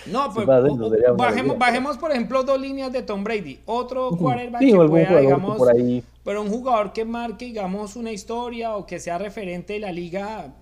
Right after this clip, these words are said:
Speaker 1: mm, impor-,
Speaker 2: O que
Speaker 1: no
Speaker 2: haya tenido su
Speaker 1: importa.
Speaker 2: momento, o que haya tenido a lo mejor una alianza latina. Por ejemplo, se me viene a la cabeza a lo mejor pensando un poco en esa colección latina, a lo mejor Mark Sánchez, que estuvo por ahí un tiempo con, con los Jets también, a lo mejor como decir esa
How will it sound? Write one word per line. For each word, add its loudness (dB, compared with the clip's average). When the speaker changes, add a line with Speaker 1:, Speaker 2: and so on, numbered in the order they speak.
Speaker 1:
mm, -16
impor-, -4
Speaker 2:
O 2
que 2
Speaker 1:
no 8
Speaker 2:
haya 4
tenido 4
su -6
Speaker 1:
importa. 0
Speaker 2:
momento, 2
o 4
que 4
haya 4
tenido 4
a 10
lo 4
mejor 4
una 6
alianza 4
latina. 2
Por 2
ejemplo, 2
se 2
me 2
viene 4
a 6
la 6
cabeza 4
a 6
lo 2
mejor 0
pensando -2
un -10
poco 0
en 0
esa -4
colección -4
latina, -2
a -4
lo -4
mejor 2
Mark 6
Sánchez, 4
que -14
estuvo -2
por 4
ahí 6
un 0
tiempo 0
con, -4
con 0
los 2
Jets 6
también, 2
a 4
lo 2
mejor 4
como 2
decir 0
esa -2